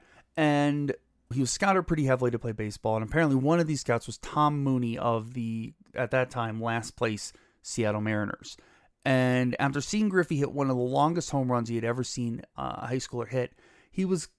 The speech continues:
convinced that the Mariners should take him with the first pick in the draft. Now, to give you an idea of just how highly touted he was, Bobby Cox, one of the greatest managers of all time, I believe at the time he was the general manager of the Braves, called him the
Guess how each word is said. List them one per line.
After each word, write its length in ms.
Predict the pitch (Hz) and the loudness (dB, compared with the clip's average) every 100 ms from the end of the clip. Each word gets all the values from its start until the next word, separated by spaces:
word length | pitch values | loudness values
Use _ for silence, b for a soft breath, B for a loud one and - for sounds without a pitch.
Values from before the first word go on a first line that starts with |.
| _ | _
convinced 640 | 170 151 127 165 156 - - | -2 0 2 0 0 -8 -12
that 480 | 131 123 127 123 131 | -8 -4 -2 -2 -6
the 200 | 139 127 | -4 -2
Mariners 520 | 135 147 151 151 143 | 0 2 2 2 -2
should 300 | - 127 120 | -4 -10 -10
take 300 | - 151 147 | -4 -4 -2
him 160 | - 135 | -2 -2
with 140 | 127 | -2
the 80 | 123 | -4
first 300 | - 110 - | -4 -4 -2
pick 220 | - - | -8 -8
in 240 | - 120 110 | -10 -10 -6
the 60 | |
draft. 500 | 131 226 - - - b b b b - | 4 4 4 -2 -14 b b b b -8
Now, 480 | - 123 123 131 - - | 0 4 2 0 -10 -10
to 100 | 165 | -6
give 140 | 170 202 | -2 0
you 20 | |
an 100 | 185 | 0
idea 160 | 160 | 0
of 60 | 131 | -2
just 260 | 151 143 - | -4 -6 -10
how 680 | - - 147 151 156 151 | -14 -4 4 6 8 6
highly 440 | 135 139 135 127 120 | 4 2 2 2 -2
touted 260 | 120 127 | -4 -4
he 80 | 123 | -2
was, 220 | 123 120 b b | -4 -4 b b
Bobby 260 | 160 160 151 | 6 6 6
Cox, 460 | - 139 - - - | 2 2 2 -2 -4
one 160 | 127 | -2
of 80 | 127 | -2
the 200 | 135 - | -6 -8
greatest 340 | - 131 123 | 2 2 2
managers 260 | 127 117 110 | -2 -4 -6
of 100 | 117 | -8
all 120 | 113 | -8
time, 440 | - 156 147 143 131 B B - | 4 6 8 6 0 B B -8
I 360 | 135 123 123 | -2 0 -2
believe 220 | 120 147 139 | 2 2 0
at 100 | - | -4
the 60 | |
time 220 | - 135 | -4 -2
he 80 | 131 | 0
was 120 | 127 | -2
the 80 | 127 | -4
general 340 | 120 131 131 127 | -4 0 0 2
manager 480 | 127 123 123 127 | 2 0 2 0
of 200 | 135 120 | 0 -4
the 80 | 117 | -6
Braves, 580 | - - - 127 131 - b b b - | 0 0 2 -2 -4 -10 b b b -14
called 260 | - 175 170 | -4 0 0
him 120 | 165 | 0
the 140 | 143 | -2